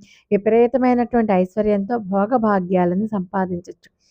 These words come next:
ఇంట్లో గనక లక్ష్మీదేవి విగ్రహం లేకపోతే లక్ష్మీనారాయణులు ఇద్దరికీ కానీ, లేకపోతే విష్ణుమూర్తికైనా సరే,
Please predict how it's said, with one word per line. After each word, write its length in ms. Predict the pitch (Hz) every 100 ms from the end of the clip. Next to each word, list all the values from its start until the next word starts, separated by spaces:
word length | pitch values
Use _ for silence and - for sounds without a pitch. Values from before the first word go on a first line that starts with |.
| _ _ _ 226
ఇంట్లో 360 | 226 226 277 285
గనక 240 | 277 277
లక్ష్మీదేవి 580 | 233 214 - 254 262 254
విగ్రహం 340 | 240 233 247
లేకపోతే 440 | 226 214 202 226 254
లక్ష్మీనారాయణులు 880 | 226 190 - 233 233 226 226 226 208
ఇద్దరికీ 360 | 185 202 214
కానీ, 260 | 214 214 240
లేకపోతే 380 | 254 202 226 226
విష్ణుమూర్తికైనా 840 | 208 - 233 240 254 - 254 247 247
సరే, 240 | 240 240